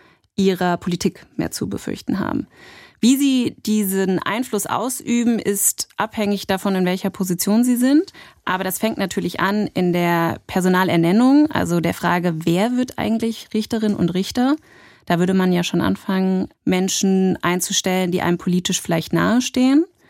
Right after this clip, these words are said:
Und die, die als eher kritisch gelten, würde man vielleicht ein bisschen raushalten. Das geht dann aber eben auch weiter in Fragen der Beförderung.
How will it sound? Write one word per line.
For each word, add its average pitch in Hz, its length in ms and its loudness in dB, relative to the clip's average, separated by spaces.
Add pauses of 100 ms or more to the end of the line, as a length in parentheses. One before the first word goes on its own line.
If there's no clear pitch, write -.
(420)
Und 180 220 -2
die, 185 140 -2
die 180 260 -2
als 165 160 -6
eher - 140 -6
kritisch - 400 -4
gelten, 175 300 0
würde 170 140 0
man 175 140 2
vielleicht 170 360 -4
ein - 80 0
bisschen 170 240 -2
raushalten. 220 760 2 (240)
Das - 160 -2
geht 214 140 0
dann 190 120 0
aber 170 200 -2
eben 180 200 0
auch 180 140 -4
weiter 180 340 -2
in 180 120 0
Fragen 175 500 0 (320)
der 196 80 2
Beförderung. 214 880 2